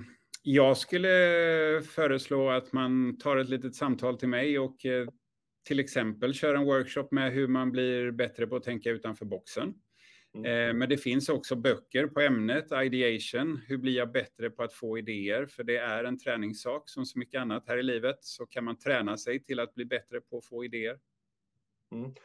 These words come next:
Speaker 2: Och det är precis som du sa tidigare, det bygger uppifrån och ner. Det är företagsledningen måste vara involverad för att man ska få det att
Speaker 1: Absolut.
Speaker 2: fungera.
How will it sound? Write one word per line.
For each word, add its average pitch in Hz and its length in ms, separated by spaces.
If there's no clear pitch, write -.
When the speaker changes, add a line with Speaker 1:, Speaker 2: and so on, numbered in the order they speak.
Speaker 2:
Och 143 60
det 165 60
är 151 220
precis 147 280
som 147 80
du 127 60
sa 123 160
tidigare, 120 240
det 127 60
bygger 117 200
uppifrån 107 380
och 110 80
ner. 110 240
Det 110 160
är 110 60
företagsledningen 104 880
måste - 220
vara 101 100
involverad 98 560
för 104 80
att 87 120
man 95 120
ska 101 120
få 131 140
det 90 80
att - 60
Speaker 1:
Absolut. 131 280
Speaker 2:
fungera. 95 320